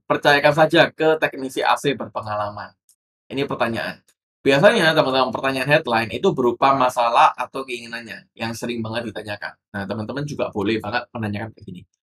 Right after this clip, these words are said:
"Atau yang seperti ini," ini kan membuat orang langsung berpikir kan, "Kapan kamu terakhir cuci A C? Pastikan jangan sampai A C kamu bocor atau A C kamu, eh, kotor dulu. Kenapa? Karena itu dapat mengakibatkan ini, ini, ini." Nah, itu teman-teman bisa pakai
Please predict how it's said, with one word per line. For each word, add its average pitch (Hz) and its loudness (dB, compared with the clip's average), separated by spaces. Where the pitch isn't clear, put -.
"Atau 185 2
yang 202 2
seperti 214 2
ini," 202 0
ini - -6
kan 202 0
membuat 156 -2
orang 135 -2
langsung 147 -8
berpikir 104 -10
kan, - -14
"Kapan 175 4
kamu 175 0
terakhir 160 -2
cuci 151 -4
A - -2
C? - -10
Pastikan 180 4
jangan 127 0
sampai 127 -2
A 131 0
C 147 -10
kamu 131 -6
bocor 107 -2
atau 110 -4
A 90 0
C 120 -4
kamu, 117 -4
eh, 110 -4
kotor 113 -4
dulu. 160 2
Kenapa? 143 0
Karena 110 -8
itu - -20
dapat - -14
mengakibatkan 113 -12
ini, 113 -16
ini, 110 -12
ini." 101 -18
Nah, 101 -16
itu 123 -8
teman-teman 131 -4
bisa 104 -4
pakai - -10